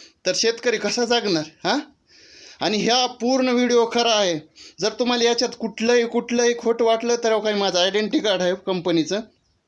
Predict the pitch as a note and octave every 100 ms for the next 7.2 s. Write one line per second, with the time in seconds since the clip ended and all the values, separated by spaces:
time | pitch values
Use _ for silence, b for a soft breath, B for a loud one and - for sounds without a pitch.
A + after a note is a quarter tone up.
0 | _ _ _ - D#3 F#3 - B B B
1 | - G3 A3 A3+ A3+ C4 B3 B3 A#3 A#3
2 | A#3+ A#3+ A3+ A3+ A#3 - A3+ A3 A#3+ A#3
3 | A3+ A3 A3 G#3+ A3+ G4 - b - F3+
4 | A3 G#3+ G#3+ G#3 - G#3+ G3+ G3 F#3+ G3+
5 | F#3 F3 E3 D#3 _ - G3+ A3 A3 F3
6 | G#3 G#3+ G#3+ A3 G#3 G#3+ G#3+ G#3+ G#3+ G#3+
7 | G#3 F#3